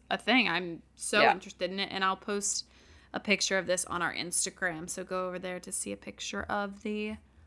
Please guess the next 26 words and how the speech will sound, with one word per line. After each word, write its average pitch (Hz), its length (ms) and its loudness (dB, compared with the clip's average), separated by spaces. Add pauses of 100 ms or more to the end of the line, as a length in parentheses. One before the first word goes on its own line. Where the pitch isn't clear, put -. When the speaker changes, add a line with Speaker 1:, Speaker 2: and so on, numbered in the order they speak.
(120)
Speaker 1:
memorial, 254 840 2
'cause - 400 -8 (120)
Speaker 2:
Yeah. 240 240 8 (840)
Speaker 1:
I 202 80 -2
think, 202 340 -8 (580)
I 214 60 6
mean, 233 160 8
just 226 180 2
the 311 80 0
fact 277 200 2
that 233 80 -2
the 196 120 0
arch 185 280 4
is 190 140 -8
named 170 320 -6
Overlord 196 600 0
is, 170 180 -10
like, 160 400 -4 (160)
Speaker 2:
So 233 280 12
Speaker 1:
cor-, 190 160 12
Speaker 2:
good. - 80 2
Speaker 1:
it's - 180 -8
correct. - 720 2
It's - 100 -10
so 294 340 4
good. 185 360 -4